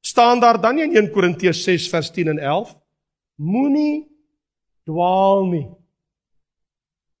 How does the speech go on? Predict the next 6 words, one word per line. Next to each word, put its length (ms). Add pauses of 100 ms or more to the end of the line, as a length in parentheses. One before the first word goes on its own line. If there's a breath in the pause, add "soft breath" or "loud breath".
(440)
Geen 440
hoereerders 1040 (760)
of 340
afgodedienaars 1300 (500)
of 200 (160)
egbrekers 1400